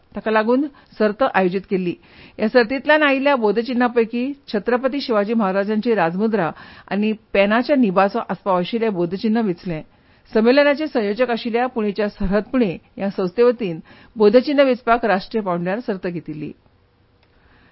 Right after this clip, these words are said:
धर्तरेपासून फक्त दोनशे किलोमीटर उंचायेचेर कक्षेत भोंवपाक शकपी उपगिऱ्याची घोशणा बंगळुरूंतल्या बेलाट्रिक्स एरोस्पेस ह्या अवकाश क्षेत्रांतल्या स्टार्टअप कंपनीन केल्या. कंपनीन स्वता तयार केल्ल्या प्रक्षेपण यंत्रणेच्या मजतीन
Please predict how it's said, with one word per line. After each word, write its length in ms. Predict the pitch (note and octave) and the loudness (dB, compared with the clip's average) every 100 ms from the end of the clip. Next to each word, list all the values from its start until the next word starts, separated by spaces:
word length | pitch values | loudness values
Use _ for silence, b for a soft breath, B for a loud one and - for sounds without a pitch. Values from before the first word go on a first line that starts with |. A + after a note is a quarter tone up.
| b | b
धर्तरेपासून 680 | G#3 A3+ A3+ D4+ D#4+ E4 E4 | 2 4 4 2 2 0 0
फक्त 200 | D#4 D4 | 0 0
दोनशे 380 | B3 C#4 C#4 E4 | 0 0 0 -2
किलोमीटर 420 | C#4+ C4+ B3+ C#4 | 0 0 2 2
उंचायेचेर 500 | A#3 A3+ A3 B3 B3 | 2 2 2 2 2
कक्षेत 380 | A#3 G#3 B3 A3 | 0 -2 -2 -2
भोंवपाक 500 | F#3+ E3+ G#3 A3+ A3+ - | 0 -2 -2 -2 -6 -6
शकपी 460 | G3+ F3 - G#3+ E3+ - | -6 -6 -6 -4 -4 -6
उपगिऱ्याची 520 | F#3+ A#3 A3+ G#3+ A#3 | -2 0 0 -2 -2
घोशणा 460 | F#3+ E3+ C4 A#3 E3 B B B - | -4 -2 0 0 -2 B B B -2
बंगळुरूंतल्या 640 | G#3+ A#3+ C#4 C#4+ C4+ C#4+ C4+ F3 | 4 6 6 4 0 0 -2 0
बेलाट्रिक्स 600 | G3 A3+ A#3 C4+ - - - | 2 2 -2 -8 -10 -20 -4
एरोस्पेस 500 | G3 G3+ A#3+ - G3 F#3 | 0 2 0 0 -2 0
ह्या 120 | G3 | -2
अवकाश 260 | G3+ G3 A#3+ | -2 -2 -2
क्षेत्रांतल्या 640 | - F3+ A3 A3+ A3+ F3 - - | -2 -6 -4 -4 -2 -2 -2 -10
स्टार्टअप 380 | - G3+ A3+ A3 | -6 -4 -4 -4
कंपनीन 400 | F#3 F3+ F3+ F3 | -6 -4 -4 -4
केल्या. 240 | E3+ E3 - b b b b - | -4 -6 -10 b b b b 0
कंपनीन 420 | A3+ A#3+ C4+ D#4+ | 2 4 2 2
स्वता 260 | D#4 B3+ C4+ | 0 0 2
तयार 180 | C4+ C4+ B3+ | 2 0 0
केल्ल्या 200 | A#3+ B3+ | 0 0
प्रक्षेपण 540 | G#3+ F#3+ A#3+ A#3+ A#3+ | -2 -4 -2 0 0
यंत्रणेच्या 520 | G3 F#3 A3 A3+ A#3 | 0 -2 -2 -2 -2
मजतीन 500 | F#3+ F3+ A#3+ A3+ D#3+ | -2 0 0 0 -4